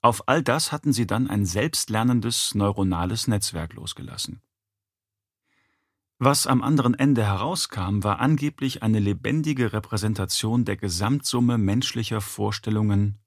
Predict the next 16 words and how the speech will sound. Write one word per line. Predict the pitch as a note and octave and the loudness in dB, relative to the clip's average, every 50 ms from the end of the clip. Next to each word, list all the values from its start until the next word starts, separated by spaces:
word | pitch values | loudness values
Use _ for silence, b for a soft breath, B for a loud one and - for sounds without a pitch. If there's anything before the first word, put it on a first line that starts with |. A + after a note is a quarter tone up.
| _ | _
vom | _ - - A#2+ A#2+ B2 A2 | _ -4 0 0 0 0 0
Göttlichen. | A#2 F#2 E2 - - - D#2+ - - - - G#2+ - _ _ _ _ _ _ _ _ _ _ _ _ _ _ _ _ _ _ _ _ _ _ _ _ _ - | -2 -4 -6 -6 -12 -14 -14 -14 -12 -14 -14 -16 -16 _ _ _ _ _ _ _ _ _ _ _ _ _ _ _ _ _ _ _ _ _ _ _ _ _ 2
Die | C3 B2+ | 2 2
K | - C3 B2+ | 4 2 0
I | - B2 D3+ | 2 0 -2
konnte | D#3 - D3+ C#3+ C3+ B2 | -2 0 0 0 2 2
sich | G2 A2+ G#2 G2 | 2 2 2 4
mitteilen, | A#2+ C3 C3+ - - E2+ E2 D#2+ D2+ D2+ D2 D#2 D#2+ B B B B B | 4 2 2 0 -6 -8 -6 -6 -6 -8 -8 -8 -10 B B B B B
Fragen | B - - A#2+ A#2+ B2+ B2+ G#2+ G#2+ F#2 | B 0 2 4 4 4 4 2 0 -2
beantworten | F2+ F#2 - F#2 G2+ G2+ - - G#2+ G#2+ A#2+ - - B2+ | -2 -2 -2 -2 -4 -4 -4 -6 -8 -8 -6 -6 -4 -4
und | A2+ A2 A2 G#2 - | -2 -2 -4 -4 -2
neue | G#2+ G#2+ A2+ B2 B2 A2 F2 | 0 0 2 2 2 2 0
Weisheiten | E2 F2+ F2+ G2 G2+ - - G2+ G2 G2+ G2 - A2 | 0 -2 -2 -2 -2 -2 -2 -4 -4 -4 -4 -4 -6
und | A2 G#2+ G2 | -6 -6 -6
Gebote | - - A2 B2+ A#2+ G#2+ - - E2+ | -6 -6 -2 -2 -2 -2 -2 -4 -8
ausspucken. | - D#2+ E2 - - - - - - _ - - - | -8 -8 -8 -8 -8 -10 -12 -20 -16 _ -14 -14 -14